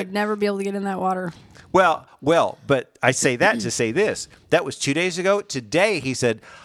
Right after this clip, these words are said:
Speaker 2: "I'm getting in my car. I'm going and get it. I got my swim trunks on. I got my water shoes." He spent, like, thirty, forty minutes in the water. I have a picture.
Speaker 1: I mean, Taneycomo has a current, it, it'll just move
Speaker 2: Well,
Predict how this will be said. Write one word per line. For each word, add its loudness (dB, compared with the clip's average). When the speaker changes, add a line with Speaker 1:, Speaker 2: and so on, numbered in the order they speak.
Speaker 2:
"I'm 4
getting 0
in -2
my 2
car. 2
I'm 2
going 6
and -6
get 2
it. -2
I 0
got 0
my -2
swim 0
trunks 0
on. 2
I -2
got 0
my -2
water 2
shoes." -6
He -6
spent, -2
like, -2
thirty, 0
forty 0
minutes -4
in 2
the 6
water. 4
I 2
have 0
a -6
picture. 0
Speaker 1:
I -4
mean, -2
Taneycomo 0
has -2
a -6
current, -4
it, -4
it'll -2
just -6
move -2
Speaker 2:
Well, 4